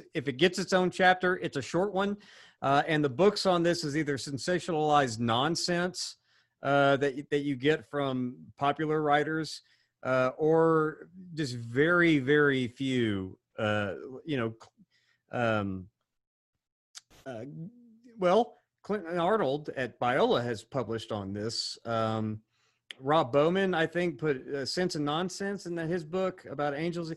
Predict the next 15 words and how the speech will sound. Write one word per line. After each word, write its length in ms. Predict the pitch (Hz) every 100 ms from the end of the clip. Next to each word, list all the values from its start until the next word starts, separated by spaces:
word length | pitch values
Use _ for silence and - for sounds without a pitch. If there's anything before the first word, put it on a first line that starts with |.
| - -
But 160 | 208 214
there's 160 | 202
very 280 | 170 320 330
few 220 | - 254
books 400 | 147 156 226 -
out 240 | 156 131 -
there 300 | 123 123 123
that, 260 | 143 143
that, 380 | 143 139 139 147
that 240 | 135 113
tackle 360 | - 185 196 151
the 120 | 131
subject 480 | 117 156 131 139 -
of 100 | 110
angel, 300 | 139 151